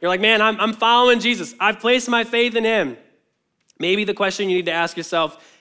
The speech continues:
is this: "What false gospel am I prone to believing?" And that's a hard question to answer. Man, what's, what false gospel am I finding myself believing?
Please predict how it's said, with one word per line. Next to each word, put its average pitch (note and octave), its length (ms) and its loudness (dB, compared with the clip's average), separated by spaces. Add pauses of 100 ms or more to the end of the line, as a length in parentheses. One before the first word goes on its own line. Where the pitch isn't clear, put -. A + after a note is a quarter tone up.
is D3 140 -10
this: D#3 220 -4 (260)
"What D3 380 0
false E3+ 320 -4
gospel B2 600 -10 (520)
am C3+ 120 -20
I D#3 100 -10
prone D3 520 -6
to D#3 120 -10
believing?" C3 480 -6
And G#2 100 -16
that's C#3 120 -10
a D3 60 -10
hard D3 200 -4
question C#3 460 -10 (720)
to A#2+ 60 -12
answer. C3 520 -6
Man, D#3+ 140 -20
what's, - 260 -16 (160)
what G#3+ 160 -10
false G3+ 260 -8
gospel E3 640 -10 (440)
am D3+ 120 -4
I E3+ 400 -2
finding F3+ 300 -4
myself E3 460 -6
believing? D3+ 640 -8